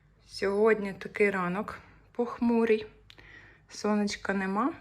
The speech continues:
але далі також тридцять один градус. Я думаю, що вийде. У мене за планом трохи поприбирати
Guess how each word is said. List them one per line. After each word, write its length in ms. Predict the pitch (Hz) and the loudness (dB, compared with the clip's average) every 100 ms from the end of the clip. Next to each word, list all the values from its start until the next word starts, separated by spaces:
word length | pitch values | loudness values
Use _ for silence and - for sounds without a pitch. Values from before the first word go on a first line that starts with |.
| - | -8
але 260 | 196 196 | -4 -2
далі 320 | 180 202 190 | 2 2 2
також 420 | 190 185 - 190 - | -2 -4 -6 -6 -6
тридцять 500 | - 190 190 175 170 | -4 -4 -4 -8 -8
один 260 | 165 175 180 | -6 -8 -4
градус. 440 | 226 302 226 - - - | -4 -4 -4 -6 -14 -14
Я 100 | 180 | -12
думаю, 320 | 185 185 180 | -10 -10 -10
що 200 | - 180 | -8 -4
вийде. 340 | 190 247 233 180 - - - - - | -2 -2 -4 -8 -12 -16 -16 -16 -6
У 60 | |
мене 360 | 190 220 214 196 | 0 2 2 0
за 120 | 196 | -4
планом 420 | 190 190 190 185 | -4 -6 -4 -6
трохи 300 | 185 196 196 | -6 -6 -6
поприбирати 840 | 190 190 - 196 190 208 330 - | -8 -8 -6 -6 -2 -2 -2 -4